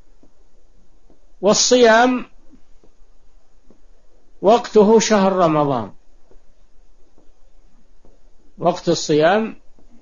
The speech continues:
شهر رمضان. بين في هذه الآية وقت الإحرام بالحج، فقال: "الحج أشهر معلومات"،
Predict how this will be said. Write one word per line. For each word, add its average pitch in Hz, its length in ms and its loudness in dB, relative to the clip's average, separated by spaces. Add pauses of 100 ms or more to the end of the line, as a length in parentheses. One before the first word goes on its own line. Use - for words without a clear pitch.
(120)
شهر 160 400 0
رمضان. 139 880 0 (3750)
بين 214 540 4
في 175 180 4
هذه 160 340 4
الآية 185 480 0
وقت 202 440 -6
الإحرام 175 840 -2
بالحج، 139 520 -6 (1400)
فقال: 175 420 0
"الحج 160 520 -4
أشهر 156 540 -2
معلومات"، 127 800 -8